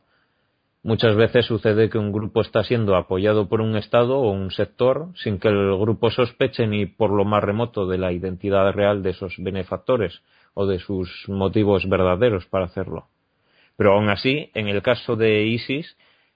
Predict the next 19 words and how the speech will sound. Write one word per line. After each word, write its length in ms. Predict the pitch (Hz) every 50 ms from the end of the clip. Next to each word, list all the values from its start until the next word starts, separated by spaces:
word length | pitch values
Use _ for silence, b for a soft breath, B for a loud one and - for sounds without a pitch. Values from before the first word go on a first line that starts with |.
| _ _ _ _
eh, 240 | - 101 98 92 87
se 140 | - -
le 140 | 101 101 98
siguen 360 | - - 120 110 120 127 123
encontrando 720 | 117 113 107 - 113 107 104 - 117 117 117 120 123 131
a 100 | 127 113
día 240 | 101 104 107 104 98
de 140 | 95 98 98
hoy 280 | 101 107 120 127 - -
armas 480 | - 113 110 110 113 123 127 120 - 117
de 260 | 104 104 98 98 92
fabricación 680 | - - 101 92 95 98 - 101 95 - - 107 101
israelí, 600 | 101 98 87 92 101 101 107 120 135 147 160 - _ _ _ b b b b b b b b _
prosiguen 600 | - 107 101 95 - 127 120 110 107 101 95 92
los 260 | 90 92 92 87 - -
entrenamientos 720 | 101 92 - 104 101 98 101 101 113 113 101 - 113 104
de 160 | 104 110 107
radicales 720 | 101 101 104 101 98 95 - 110 110 104 98 90 - - -
en, 360 | 95 92 90 90 90 87